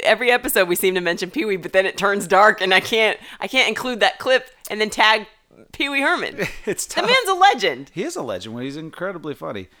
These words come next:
Speaker 2: Uh, he, he is somebody who could have been doing children's parties.
Speaker 1: He would have been great. Oh, my goodness. Uh, we don't have time to talk about what Pee-wee's Playhouse meant to me.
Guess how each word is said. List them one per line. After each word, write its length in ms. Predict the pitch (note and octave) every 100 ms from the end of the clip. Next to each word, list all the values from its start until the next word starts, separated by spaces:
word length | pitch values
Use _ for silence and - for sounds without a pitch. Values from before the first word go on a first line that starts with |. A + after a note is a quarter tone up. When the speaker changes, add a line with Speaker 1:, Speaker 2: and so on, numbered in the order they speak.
| _ - - _
Speaker 2:
Uh, 180 | A#2 A#2
he, 300 | A2+ F3+ G3
he 400 | - D#3 C#4 D#4
is 120 | F3 -
somebody 400 | D#3 C3 B2 A#2
who 140 | A#2
could 180 | - B2+
have 80 | G#2+
been 320 | A#2 G#2+ G2
doing 340 | A2 G#2+ G2+ -
children's 480 | - A2+ F#2+ F#2 -
parties. 600 | G#2 F2+ - F2+ - _ _
Speaker 1:
He 160 | G3
would 100 | G3
have 80 | G#3
been 140 | A#3 B3
great. 320 | A#3 D4 C#4+
Oh, 140 | A3+
my 140 | B3+ A#3+
goodness. 400 | A3+ A3 F#3 -
Uh, 240 | F#3 F3+ D3
we 120 | E3
don't 120 | E3 C3+
have 140 | C3
time 200 | C3+ B2+
to 40 | B2
talk 240 | C#3 B2+
about 340 | B2+ B2+ B2+
what 220 | - D3+ -
Pee-wee's 300 | G3 F#3+ -
Playhouse 420 | D#3+ D#3+ D#3 D3
meant 220 | C3+ -
to 80 | D#3+
me. 260 | C#3+ B2